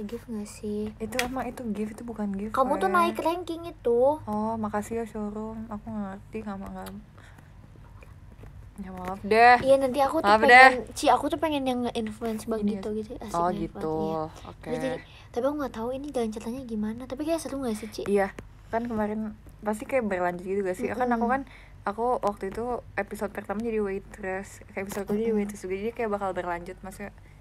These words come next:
Speaker 2: perannya bakal berlanjut gak sih?
Speaker 1: Iya. Dan kalau pengen nonton itu harus di episode satu
Speaker 2: Iya,
Speaker 1: nggak
Speaker 2: bener
Speaker 1: sih?
Speaker 2: banget, bener banget. Jadi
Speaker 1: Harus
Speaker 2: kalian
Speaker 1: nonton terus
Speaker 2: harus
Speaker 1: episode
Speaker 2: nonton
Speaker 1: satu.
Speaker 2: terus. Kalau
Speaker 1: Biar
Speaker 2: jangan,
Speaker 1: paham.
Speaker 2: j-, iya, jangan, jangan bolong-bolong gak sih? Kalau
Speaker 1: Mm-mm.
Speaker 2: bolong-bolong kayak bingung.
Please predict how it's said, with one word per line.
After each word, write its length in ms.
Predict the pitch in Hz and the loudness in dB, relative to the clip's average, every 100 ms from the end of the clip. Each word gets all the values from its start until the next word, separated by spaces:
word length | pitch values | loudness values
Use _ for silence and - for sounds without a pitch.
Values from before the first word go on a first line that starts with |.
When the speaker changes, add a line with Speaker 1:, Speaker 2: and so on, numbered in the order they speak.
| - - | -20 -14
Speaker 2:
perannya 320 | - 190 214 | -8 -8 -6
bakal 240 | 226 214 | -8 -8
berlanjut 320 | 208 202 190 202 | -10 -12 -14 -14
gak 100 | - | -16
sih? 160 | 202 - - 247 | -18 -20 -10 -6
Speaker 1:
Iya. 180 | 233 226 220 - - - - - - - - - - | -6 -6 -10 -16 -20 -20 -20 -20 -20 -20 -20 -20 -4
Dan 380 | 214 233 240 233 - - - - | 2 4 4 -4 -10 -20 -20 -14
kalau 260 | - 233 233 | -2 0 0
pengen 260 | 240 233 | -2 -4
nonton 220 | 233 233 247 | -6 -6 -8
itu 180 | 262 | -6
harus 160 | 339 349 | -8 -6
di 160 | - 233 | -2 -2
episode 320 | 226 240 226 | -2 -8 -6
satu 80 | 226 | 0
Speaker 2:
Iya, 140 | 240 | 4
Speaker 1:
nggak 160 | 285 240 | 4 4
Speaker 2:
bener 160 | 202 | 4
Speaker 1:
sih? 80 | 202 | 2
Speaker 2:
banget, 180 | 185 208 | 0 -2
bener 200 | 202 185 | -4 -6
banget. 200 | 180 175 180 | -4 -4 -4
Jadi 180 | 180 196 | -4 -6
Speaker 1:
Harus 80 | 202 196 - | -4 -2 0
Speaker 2:
kalian 240 | 180 180 190 | 0 -4 -4
Speaker 1:
nonton 300 | 220 214 233 226 | -4 -4 -6 -8
terus 160 | - | -6
Speaker 2:
harus 140 | 233 190 | -6 -6
Speaker 1:
episode 160 | 202 | -6
Speaker 2:
nonton 220 | 190 185 180 | -8 -8 -8
Speaker 1:
satu. 80 | 180 | -6
Speaker 2:
terus. 280 | 185 185 185 | -6 -6 -6
Kalau 200 | - 180 | -6 4
Speaker 1:
Biar 140 | 247 247 | 4 4
Speaker 2:
jangan, 160 | 175 | 0
Speaker 1:
paham. 400 | 269 - 254 240 | -2 -6 -6 -4
Speaker 2:
j-, 120 | 240 247 | -4 2
iya, 140 | 285 269 | 2 4
jangan, 280 | 220 214 208 - | 4 4 2 -2
jangan 280 | 190 202 190 | -4 -2 -2
bolong-bolong 520 | 190 180 180 170 165 185 | 0 0 0 -4 -6 -6
gak 140 | 185 180 | -10 -14
sih? 100 | - | -12
Kalau 160 | 190 | -10
Speaker 1:
Mm-mm. 100 | 185 175 | -8 -8
Speaker 2:
bolong-bolong 420 | 175 226 220 214 | -8 -6 -6 -6
kayak 220 | 220 202 | -6 -10
bingung. 400 | 175 175 175 170 | -10 -12 -12 -14